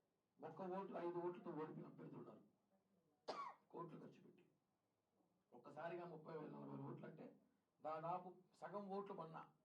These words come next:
పదహైదు వేల ఓట్లు పడతాయి. ఇంకా తగ్గించిన, కొట్లాడి ఆపిన ఏడు వేలు పడతాయి. ఇంకా తగ్గించి ఒత్తిడి చేసినా మూడు వేలు పడతాయి.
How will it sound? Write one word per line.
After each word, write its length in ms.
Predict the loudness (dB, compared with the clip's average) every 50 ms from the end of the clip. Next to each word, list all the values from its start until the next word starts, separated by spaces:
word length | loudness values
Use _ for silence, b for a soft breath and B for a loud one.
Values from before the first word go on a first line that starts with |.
| _ _ _ _ _ -8
పదహైదు 320 | -4 -2 0 0 0 0 -2
వేల 120 | -4 -4
ఓట్లు 340 | -2 -2 -2 -2 -2 -4 -6
పడతాయి. 300 | -8 -10 -10 -12 -16 -18 -20 -20 _ b b b b b -4
ఇంకా 300 | -2 0 2 6 6 6
తగ్గించిన, 500 | 6 4 0 -4 -6 -10 -12 -8 -4 -4 -4 -4 -4 -8 -14 -20 -20 _ _ _ _ _ _ -6
కొట్లాడి 400 | -4 -4 -4 -4 -4 -2 0 2
ఆపిన 300 | 2 2 2 0 -2 -4
ఏడు 300 | -6 -4 -2 0 2 4
వేలు 140 | 4 4 4
పడతాయి. 280 | 2 -2 -4 -8 -12 B B B B B -10
ఇంకా 340 | -8 -6 0 4 4 4 6
తగ్గించి 380 | 4 2 0 0 -2 -4 -4 -4
ఒత్తిడి 280 | -4 -4 -4 -2 0 0
చేసినా 280 | 0 0 0 -4 -6 -6
మూడు 260 | -6 -6 -6 -4 -4
వేలు 160 | -4 -4 -4
పడతాయి. 320 | -4 -6 -8 -8 -12 -18